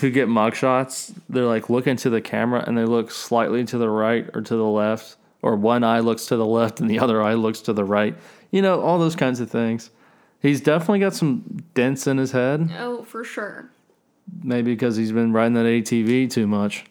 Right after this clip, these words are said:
Speaker 2: I know. I need to read, uh, more about this. Um, oh, he was also still handcuffed.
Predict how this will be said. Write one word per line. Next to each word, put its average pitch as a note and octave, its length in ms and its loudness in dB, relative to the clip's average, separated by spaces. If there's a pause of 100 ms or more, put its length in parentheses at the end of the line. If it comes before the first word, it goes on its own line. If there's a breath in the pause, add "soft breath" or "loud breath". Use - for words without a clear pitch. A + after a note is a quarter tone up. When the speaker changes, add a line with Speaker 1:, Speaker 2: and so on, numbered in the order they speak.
Speaker 2:
I B3+ 120 -10
know. C4 360 -10
I C4 80 -10
need C4 180 -8
to A#3+ 80 -10
read, A#3+ 360 -12
uh, A3+ 240 -12 (520)
more A#3 300 -8
about A3+ 320 -10
this. - 340 -16 (560 soft breath)
Um, A#3 280 -6
oh, F4 100 0
he F4 180 -2
was F4 200 -2
also E4 480 -2
still D#4 460 -4
handcuffed. - 840 -8